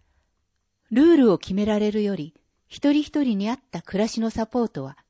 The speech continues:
利用者にとって嬉しいことですよね。ゆう。若い時から事業を立ち上げたことに、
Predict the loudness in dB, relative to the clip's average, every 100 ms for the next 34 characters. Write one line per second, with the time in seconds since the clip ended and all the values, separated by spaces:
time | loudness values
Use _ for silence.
0 | _ _ _ _ _ -8 -2 0 0 -2
1 | -8 -8 -12 -6 -8 -4 0 2 2 -2
2 | -6 -4 -4 -6 -6 -6 -6 -6 -10 _
3 | _ _ _ _ _ _ _ -12 -6 -4
4 | -6 -10 _ _ _ _ _ _ _ _
5 | _ _ _ _ _ _ _ _ _ _
6 | _ -4 0 2 2 2 -4 -6 -4 -4
7 | -6 -4 2 4 2 0 -6 -4 -2 -2
8 | -4 -6 -8 -8 -10